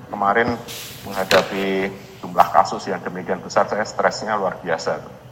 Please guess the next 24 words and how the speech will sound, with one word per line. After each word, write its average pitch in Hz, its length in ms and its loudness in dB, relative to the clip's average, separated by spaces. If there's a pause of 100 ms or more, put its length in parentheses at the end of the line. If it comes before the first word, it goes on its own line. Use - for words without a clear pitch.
(440)
Ya, 87 240 -10
setiap - 400 -4
malam 101 400 4
itu 107 400 4
terima 90 320 2
laporan 92 400 4
P 92 80 -10
C - 160 -10
R, 110 200 10 (560)
eh, 90 200 2
saya 107 340 8 (300)
hitung 107 260 0
hari 92 460 -4
ini 120 80 -4
kasus 104 260 -2
baru 87 300 -4
berapa 101 280 2
ya, 92 200 4
dua 98 160 2
ratus, 120 400 6
wah, - 160 -6
itu - 320 -8
saya 90 180 -2
deg-degan. - 460 -4